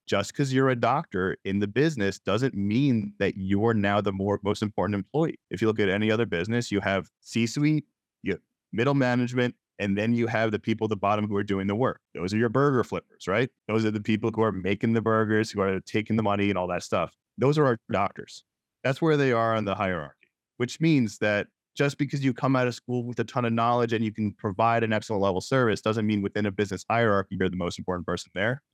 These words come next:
Because for people who want to do what I'm doing, they have to realize that the le-, more time that they spend working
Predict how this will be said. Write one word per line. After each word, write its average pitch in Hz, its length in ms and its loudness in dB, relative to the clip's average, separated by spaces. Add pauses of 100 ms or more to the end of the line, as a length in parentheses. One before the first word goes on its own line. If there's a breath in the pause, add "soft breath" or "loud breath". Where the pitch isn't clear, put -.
(400)
Because 113 560 0 (440)
for 110 100 0
people 135 440 0
who 113 300 -2 (300)
want 113 320 -2
to 127 80 -2
do 120 160 0
what 113 140 2
I'm 101 160 0
doing, 113 500 0
they 107 80 2
have 107 120 0
to 107 100 -2
realize 117 300 2
that - 100 -12
the 95 100 0
le-, 92 220 -2
more 120 180 0
time 127 220 0
that 104 120 0
they 104 100 0
spend 104 280 -2
working 95 300 -6